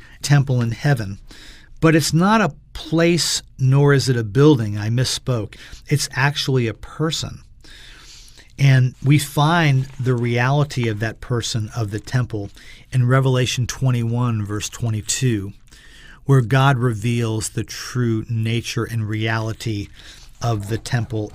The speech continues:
in heaven. Check it out. Revelation chapter twenty-one, verse twenty-two, as John concludes writing the revelation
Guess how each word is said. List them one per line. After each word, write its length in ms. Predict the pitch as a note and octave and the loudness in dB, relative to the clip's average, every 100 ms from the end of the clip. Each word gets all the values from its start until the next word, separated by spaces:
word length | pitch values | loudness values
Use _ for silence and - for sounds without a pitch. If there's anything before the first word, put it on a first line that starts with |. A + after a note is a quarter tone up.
| - | -8
in 200 | A2+ G#2 | -6 -6
heaven. 420 | - A#2 G2+ F2 | -4 -6 -6 -10
Check 280 | - C#3+ C#3+ | -4 -2 0
it 80 | C#3+ | -2
out. 200 | A#2+ - - - - - - - - | -2 -8 -20 -20 -20 -20 -20 -20 2
Revelation 480 | D#3 F3 D#3+ D3 C#3+ | 4 6 4 4 0
chapter 360 | - C3+ - | 2 0 -2
twenty-one, 920 | - - C3 B2+ A2+ A#2+ A#2+ G#2+ G#2+ - - | -6 -2 0 0 0 -2 -2 -2 -6 -8 -16
verse 480 | A2+ G#2 A#2+ A2+ - - | -12 -4 -2 -2 -4 -8
twenty-two, 880 | - B2+ A2+ A2 - D3+ D3+ G#2 F#2+ - - - - - - - - - - - - C3+ | -6 -2 -2 -4 -6 0 0 0 -4 -16 -20 -20 -20 -20 -20 -20 -20 -20 -20 -20 -10 -2
as 480 | B2 A#2+ A2+ - - - - - | -2 0 0 -2 -4 -20 -20 -6
John 420 | B2+ G#2 D3 D3+ D3 | -4 4 6 6 6
concludes 1000 | C#3+ B2+ - C#3 C#3+ C#3+ A#2+ G#2+ - - - | 4 0 0 2 4 6 4 0 -2 -4 -8
writing 520 | A#2+ A#2+ B2+ B2+ A#2+ | -4 0 2 2 2
the 100 | A2 | 0
revelation 800 | G#2+ A#2 A2 G#2+ A#2 - G#2 G2 | -2 0 0 0 -2 -2 -4 -8